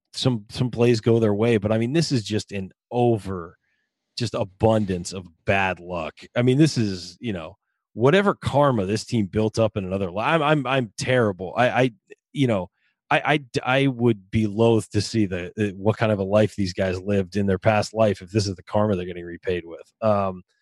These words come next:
but it's just, it's bad. It's really bad, and, and, you know, s-, it's inex-, it's, it's inexplicable. It really is how much bad luck this team has faced.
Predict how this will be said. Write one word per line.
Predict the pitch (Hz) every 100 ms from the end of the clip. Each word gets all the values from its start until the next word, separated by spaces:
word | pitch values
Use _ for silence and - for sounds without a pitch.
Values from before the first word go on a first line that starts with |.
| _ _ _ -
but | 131
it's | 127
just, | 160 -
it's | 139 113
bad. | 117 104 80 -
It's | 104 -
really | 110 123 127
bad, | 101 98 95 95 92
and, | 104 95 92 90 _
and, | 104 98 98 92 _ _ _ -
you | 120
know, | 110 101 -
s-, | -
it's | 120 151 165
inex-, | 220 202 -
it's, | 165 139 -
it's | 131
inexplicable. | 165 175 - - 151 98 - -
It | 131
really | 123 160 156 139
is | 113 92 95
how | 107
much | 101 -
bad | 98 90
luck | 87 -
this | 87
team | - 80
has | -
faced. | - -